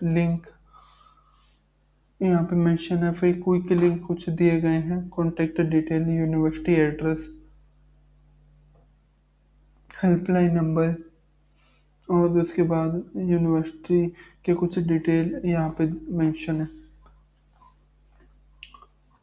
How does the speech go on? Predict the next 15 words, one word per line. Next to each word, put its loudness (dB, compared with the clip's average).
जी, -2
तो -2
जैसे 0
ऑनलाइन 2
डीएमसी 2
and 0
degree 0
के -2
लिए, -2
उसके -4
बाद 2
job 2
vacancy -2
के 0
लिए -2